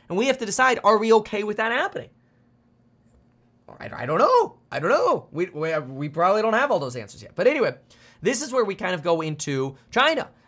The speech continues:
and, and, and potentially if, if, you know, China is very unhappy with, with Elon Musk, for example, what could that potentially mean for Giga Shanghai, right? Is it, I mean, so far already, Shanghai has potentially had its expansion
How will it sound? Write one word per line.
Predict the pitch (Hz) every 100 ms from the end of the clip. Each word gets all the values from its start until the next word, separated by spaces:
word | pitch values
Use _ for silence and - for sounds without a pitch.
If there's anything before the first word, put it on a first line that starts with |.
| _
and, | 202 190 190 190 185
and, | 185 190
and | 180 180
potentially | 180 226 262 - 208 180 180
if, | 165
if, | 175 -
you | 180 165
know, | 165
China | 151 190 233 247
is | 165 127
very | 165 175 165
unhappy | 170 160 151 185 240 233
with, | 165 147 -
with | 147 147 170
Elon | 165 151
Musk, | 190 285 -
for | 170
example, | 156 147 147 - _ 143
what | 196 220
could | 226
that | 208 196
potentially | 180 160 160 160 156
mean | 135 131 135
for | 143 135 139 - _ _ _ 117
Giga | 113 110 113
Shanghai, | 160 170 202 269 196 101
right? | 107 151 214 - -
Is | 175 180
it, | -
I | 170
mean, | 170 -
so | - 233 247
far | 247 240 208
already, | - 185 202 139 135 208 285 - _ _ _
Shanghai | - 220 226 214 208 208
has | 185
potentially | - - 214 208 202 180
had | 170 170
its | 170
expansion | - - 165 180 185 185 165